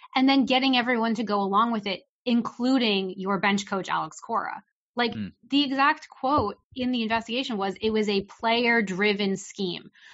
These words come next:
Speaker 1: So how are you not gonna punish a single player for it?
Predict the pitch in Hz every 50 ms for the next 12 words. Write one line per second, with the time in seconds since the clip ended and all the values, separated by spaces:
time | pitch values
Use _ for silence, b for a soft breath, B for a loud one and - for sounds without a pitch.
0 | B B - - 254 247 - - 254 262 294 330 339 339 302 277 311 311 277 247
1 | 220 220 226 196 - - 233 220 208 208 - 220 208 196 180 160 - - 185 151
2 | - - - - 208 208 208 196 196 196 185 - - - 185 185 190 180 175 175
3 | 175 - _ _ - 196 202 214 190 - - - -